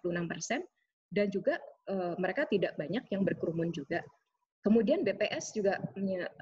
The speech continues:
hasil dari sosial demografi, eh, dampak covid tahun dua ribu dua puluh juga melakukan riset bahwa ternyata delapan puluh tujuh persen paham kok pesan physical distancing itu. Delapan puluh persen lagi cuci tangan dan sebagainya.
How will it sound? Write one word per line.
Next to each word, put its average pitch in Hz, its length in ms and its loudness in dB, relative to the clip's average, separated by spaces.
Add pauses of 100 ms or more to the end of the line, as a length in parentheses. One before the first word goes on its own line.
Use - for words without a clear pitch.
(180)
hasil 202 400 4
dari 180 240 4
sosial 190 320 0
demografi, 175 800 2
eh, 156 440 0 (280)
dampak 165 400 -2
covid 175 240 -2
tahun 165 160 0
dua 165 160 4
ribu 165 160 0
dua 175 160 4
puluh 254 320 6
juga 170 240 -2
melakukan 170 480 -4
riset - 280 -4 (360)
bahwa 208 160 4
ternyata 269 360 -2
delapan 220 280 0
puluh 240 160 0
tujuh 220 160 0
persen 339 400 -4
paham 285 320 2
kok 320 200 0 (280)
pesan 196 320 0
physical 190 400 2
distancing 175 560 -2
itu. 165 280 -2 (420)
Delapan 185 380 -2
puluh 202 100 4
persen 208 320 0
lagi 202 160 2
cuci - 300 0
tangan 160 260 0
dan 160 160 4
sebagainya. - 480 -2